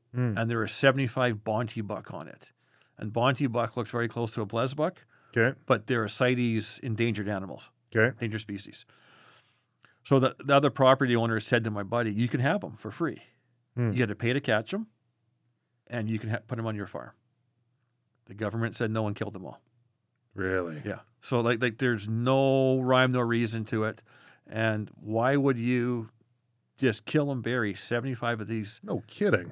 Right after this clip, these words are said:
Speaker 2: E-, even if they weren't endangered.
Speaker 1: Well, what would the economic outcome be if they got rid of these hunts?
Speaker 2: Oh, it'd be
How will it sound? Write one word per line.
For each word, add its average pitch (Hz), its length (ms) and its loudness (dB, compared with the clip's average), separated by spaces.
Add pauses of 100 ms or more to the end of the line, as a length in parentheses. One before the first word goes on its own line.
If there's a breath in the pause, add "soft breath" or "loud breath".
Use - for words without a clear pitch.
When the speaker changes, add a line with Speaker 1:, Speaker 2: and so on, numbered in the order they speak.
Speaker 2:
E-, - 220 -18 (120)
even 202 260 8
if 202 120 6
they 185 100 6
weren't 202 280 2
endangered. 117 500 -4 (500 soft breath)
Speaker 1:
Well, 143 160 8
what 170 140 12
would 180 80 4
the 175 140 0
economic 156 640 4 (140)
outcome 120 340 4
be 92 280 -4
if 117 180 -4
they 98 400 0 (1120)
got 120 120 4
rid 110 180 0
of 101 80 -2
these 95 180 -4
hunts? 90 380 -8 (340)
Speaker 2:
Oh, 147 80 6
it'd 127 100 8
be 110 220 0